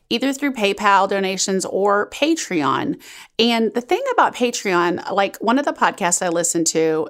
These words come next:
I pay five dollars a month for a Patreon membership. And the difference is there's no community there. I don't get to talk to the podcast hosts. I don't get to ask questions about the episodes or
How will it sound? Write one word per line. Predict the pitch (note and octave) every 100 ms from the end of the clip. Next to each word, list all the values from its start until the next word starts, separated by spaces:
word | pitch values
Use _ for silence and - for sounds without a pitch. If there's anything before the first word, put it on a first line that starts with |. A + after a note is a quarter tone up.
| -
I | - G#3 A3+
pay | A3+ F#3+ F3
five | F#3+ F3+ G#3
dollars | A3 C#4 D4+
a |
month | B3 D3+ -
for | F3
a | E3+
Patreon | F3+ F3 F#3 F3 E3 E3+ -
membership. | E3 D#3+ D#3+ D#3+ - - - - - G#3
And | A3+ A#3 A3+ A3+ F3+ - _ _
the | - A#3+
difference | B3+ F#4 G4+ A#4+ A4+
is | F4+ C#4+
there's | C4+ A#3+ A#3
no | A#3+
community | - B3 F#3+ F#3+ E3+ - -
there. | - B1 - - - -
I | A#3+
don't | C#4 E4+ -
get | - E4
to | - B3+
talk | - G#3 G#3+ -
to | - C4+ C#4+
the | F4 E4
podcast | F#3+ E3 E3+ E3+ -
hosts. | - D3+ E3+ - - - - - -
I | G3
don't | G#3 A3+ -
get | C4 -
to | - B3+ -
ask | G3+ -
questions | - A3+ - G#3+ G#3 G3+
about | G3+ G#3 -
the | G#3+ -
episodes | F#3 F#3+ - F3+ F3+ F3 F3+ F3 -
or | - F3 F3 E3+ E3+ E3 E3+